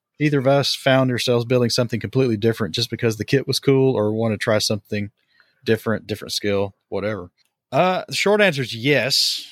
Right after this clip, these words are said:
Now, I think usually there's subjects I've always had some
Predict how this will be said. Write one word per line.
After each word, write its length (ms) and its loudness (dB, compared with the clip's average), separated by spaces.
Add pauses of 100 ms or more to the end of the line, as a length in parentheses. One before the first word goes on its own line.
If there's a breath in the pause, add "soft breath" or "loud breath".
(100)
Now, 480 -2 (520)
I 80 -6
think 540 -4 (160)
usually 360 0
there's 220 2
subjects 300 2
I've 120 2
always 360 4
had 180 0
some 720 0